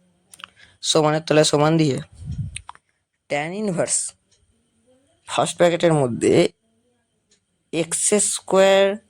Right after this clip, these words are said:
শুধু লসাগুটা করবো এদিকে, এক্স স্কয়ার plus x plus one by x plus one into x plus one by one into x plus one by one।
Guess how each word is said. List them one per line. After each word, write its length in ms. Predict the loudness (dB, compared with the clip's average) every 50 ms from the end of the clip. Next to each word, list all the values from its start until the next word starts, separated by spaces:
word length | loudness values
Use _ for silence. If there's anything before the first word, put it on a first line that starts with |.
| _ _ _ _
শুধু 140 | -2 0 2 2
লসাগুটা 380 | 2 0 0 -2 0 0 0 2 2
করবো 160 | 2 2 2 0
এদিকে, 200 | -2 -2 -6 -2 0 0
এক্স 120 | 0 2 2 0 0 2
স্কয়ার 180 | 2 2 2 2
plus 160 | 2 0 0 0 -4
x 40 | -4 -4 -2
plus 160 | 0 0 0 2 2 2 0
one 100 | 0 0 -4 -14 _ _ _ _ _ -20 -20 -20 _ _ -2 0
by 140 | 2 0 0 -2 -4 -6
x 20 | -6 -8 0
plus 200 | 0 0 2 2 0 0 0
one 100 | 0 -2 -4 -10 _ _ _ _ _ _ -20 -20 -20 _ _ 2 4
into 220 | 4 4 4 4 4 4 4
x 20 | 2 -2 0
plus 200 | 0 0 0 0 -2 0 0
one 80 | 0 0 0
by 100 | 0 2 2 2 2
one 100 | 2 0 -2 -6 -8 -10 -10 -12 -12 -14 -20 -20 _ _ _ _ _ _ _ _ _ _ _ _ _ _ _ _ _ _ _ -20 -20 _ _ -4
into 260 | -4 -4 -6 -8 -10 -10 -10 _ _ -8 -4
x 20 | -4 -4 -6 -4
plus 200 | -2 -2 -2 -2 -2 0 0 0
one 120 | 0 0 0 0
by 120 | 2 0 0 0 -4
one। 100 | -4 -6